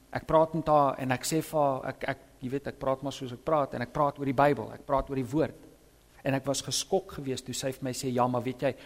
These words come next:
ons as Afrikaner Christene is daarom heeltemal te Bybelvas." Ek dink ek het verkeerd gehoor. Ek dink sy dalk bedoel ons is nie Bybelvas genoeg nie. Ek sê, "Ekskuus, Tannie."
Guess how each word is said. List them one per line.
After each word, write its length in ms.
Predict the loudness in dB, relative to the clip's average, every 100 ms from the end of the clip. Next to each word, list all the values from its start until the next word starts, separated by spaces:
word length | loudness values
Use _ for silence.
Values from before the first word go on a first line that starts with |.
| -18 -4
ons 260 | -2 -2
as 120 | -4 -6
Afrikaner 520 | -6 -6 -2 -2 -2
Christene 480 | -4 -6 -6 -6 -8
is 80 |
daarom 280 | -6 -6 -6 0
heeltemal 480 | 0 0 -4 -8
te 80 | -10
Bybelvas." 680 | -10 -8 -8 -12 -16 -20 -20 _ _ -20 -20 _ _ _ _ _ -20 -20 -20 -20 -20 -20 -20 -10 0
Ek 140 | 6
dink 180 | 8 8
ek 100 | 4
het 120 | 0
verkeerd 380 | -4 6 6 6
gehoor. 340 | 4 6 8
Ek 120 | 8 8
dink 160 | 6
sy 120 | 6
dalk 260 | 6 8 8
bedoel 240 | 6 6
ons 160 | 4 2
is 120 | 0
nie 100 | 4
Bybelvas 560 | 8 10 8 6 2 2
genoeg 360 | -2 0 0
nie. 120 | -2 -6
Ek 100 | -4
sê, 120 | -6
"Ekskuus, 300 | -6 -6 -4
Tannie." 300 | -4 -4